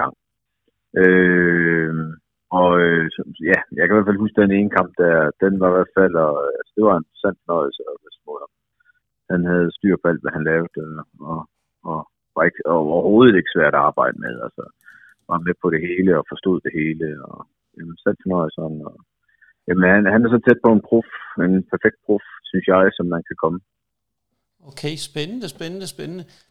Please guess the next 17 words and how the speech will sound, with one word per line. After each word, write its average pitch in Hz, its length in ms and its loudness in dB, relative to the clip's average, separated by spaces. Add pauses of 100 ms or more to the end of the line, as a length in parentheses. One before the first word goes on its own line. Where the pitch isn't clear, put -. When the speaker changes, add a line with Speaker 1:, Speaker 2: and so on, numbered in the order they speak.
Speaker 2:
Men 160 160 -10
der 147 120 -4
var 156 140 -8
jo 220 40 -2 (100)
Speaker 1:
Men - 120 8
det 113 100 8
er 113 120 6
de - 100 -4
fleste 135 260 4 (120)
norske 123 380 4
wrestlere 90 360 -2
til 92 120 -6
gengæld 90 320 -2
også. 90 160 -4
De 98 120 0
er 87 80 4
altså 87 140 -2